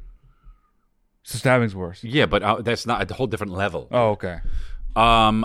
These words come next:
Speaker 2: I think, honestly, that is horrible. Uh, I knew a guy who had bad breath for years, and I was like, "Do I say something? Do I not?" And then all of a sudden it went away.
Speaker 1: You know, that could be a number of things that isn't, isn't actual breath, like,
Speaker 2: Mm.
Speaker 1: uh, eating disorders.
Speaker 2: Mm.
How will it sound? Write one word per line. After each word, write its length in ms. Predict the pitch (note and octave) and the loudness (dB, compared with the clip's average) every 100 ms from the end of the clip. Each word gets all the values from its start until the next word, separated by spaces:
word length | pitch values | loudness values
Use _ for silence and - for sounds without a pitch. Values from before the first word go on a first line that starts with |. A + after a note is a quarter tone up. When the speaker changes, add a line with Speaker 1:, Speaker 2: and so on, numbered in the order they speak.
| - | 2
Speaker 2:
I 180 | A#2 C3 | 2 2
think, 320 | - C#3 B2 | 2 2 2
honestly, 680 | A#2 A2+ A#2 - A#2+ A2+ A2 | 4 4 4 2 2 4 4
that 420 | G2 F2 G2 G2 G#2 | 2 2 4 4 4
is 360 | G2 F#2 - | 6 6 0
horrible. 600 | F#2 G2 F#2+ F2 D2 C#2 - _ - | -2 4 6 6 2 -10 -16 _ 0
Uh, 240 | F2+ F2 A2 | 4 4 4
I 120 | D3 | 4
knew 160 | A3 | 6
a 60 | A3+ | 6
guy 220 | F#3+ F#3+ | 8 8
who 80 | F3 | 8
had 180 | E3 D3+ | 6 4
bad 220 | C#3 C#3 | 2 4
breath 320 | B2+ D3+ - | 4 4 -2
for 180 | - C3 | -4 -2
years, 400 | A2 B2+ F3 E3 | 6 6 6 2
and 140 | - | 0
I 80 | A2+ | 2
was 120 | A2 | 2
like, 140 | G2+ F2+ | 0 2
"Do 80 | G#2+ | 2
I 60 | |
say 160 | F#2+ A#2+ | 2 0
something? 180 | B2+ A2 | 0 0
Do 60 | |
I 40 | G#2+ | 4
not?" 200 | A#2 - | 4 2
And 120 | A#2 | 0
then 120 | B2+ | 2
all 120 | A2+ | 4
of 40 | B2 | 4
a 40 | |
sudden 160 | A2+ A#2 | 4 0
it 40 | G#2 | -2
went 120 | G2 | -4
away. 140 | E2+ - - - - - - - | -6 -10 -16 -16 -18 -18 -18 -16
Speaker 1:
You 100 | A2+ | -4
know, 140 | A#2+ A#2+ | 0 0
that 280 | A#2+ - - | 0 -4 -4
could 140 | C#3+ | 0
be 100 | B2+ | 2
a 40 | |
number 300 | A2 G#2+ A2 | 0 0 0
of 100 | G#2 | -2
things 260 | - A2 G#2+ | -4 -6 -4
that 120 | G2 - _ - | -6 -10 _ -10
isn't, 280 | G#2 G#2 G#2 _ - | -6 -4 -6 _ -8
isn't 180 | G2+ | -6
actual 380 | F#2+ F#2+ - G2 | -6 -8 -6 -6
breath, 480 | E2 - F#2+ A#2+ - | -6 -4 -2 -4 -4
like, 280 | G2 F#2 - D2 | -4 -4 -8 -18
Speaker 2:
Mm. 180 | C#2+ - _ | -18 -20 _
Speaker 1:
uh, 240 | - G2 F#2+ _ _ | -8 -6 -6 _ _
eating 380 | F2+ A2+ A2 G#2+ | -4 0 0 0
disorders. 680 | G2+ - A#2 B2 D#3 D3 - _ _ _ | -2 -2 0 0 -4 -8 -18 _ _ _
Speaker 2:
Mm. 160 | C#2 | -20